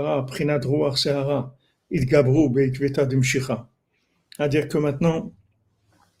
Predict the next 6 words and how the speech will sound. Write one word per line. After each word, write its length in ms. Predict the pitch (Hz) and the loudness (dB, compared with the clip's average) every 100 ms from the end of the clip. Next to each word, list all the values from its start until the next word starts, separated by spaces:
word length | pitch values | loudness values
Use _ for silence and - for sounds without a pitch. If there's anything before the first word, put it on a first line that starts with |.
| _ _ _ _ | _ _ _ _
l'impureté, 920 | 151 147 139 147 131 175 156 143 - _ _ _ _ | 0 0 2 -2 0 4 4 4 -4 _ _ _ _
le 120 | 135 | -6
côté 320 | 135 143 139 156 | -2 0 2 2
négatif, 840 | 147 143 139 170 139 - - _ _ _ _ _ _ _ _ - | 4 4 2 0 -2 -4 -12 _ _ _ _ _ _ _ _ -6
la 140 | 139 135 | -2 -2
tempête, 800 | 147 143 131 165 - - - | 0 -2 4 2 2 -8 -12